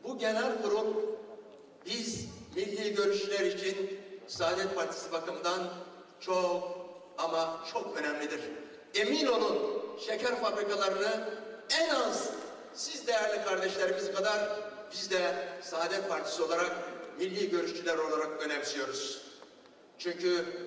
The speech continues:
ülke sanayi bakımından, ülkenin geleceği bakımından şeker fabrikaları, şeker sektörü son derece önemlidir.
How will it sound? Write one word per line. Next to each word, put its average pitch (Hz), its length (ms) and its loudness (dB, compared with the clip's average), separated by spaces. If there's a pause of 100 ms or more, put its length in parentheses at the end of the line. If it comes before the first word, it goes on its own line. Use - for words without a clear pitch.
(200)
ülke 180 300 0
sanayi 170 480 2
bakımından, 165 500 0 (640)
ülkenin 202 480 0
geleceği 202 460 4
bakımından 185 580 2 (1160)
şeker 175 420 2
fabrikaları, 170 840 2 (220)
şeker 175 320 0
sektörü 170 640 2 (320)
son 202 440 0
derece 165 480 2 (480)
önemlidir. 170 560 0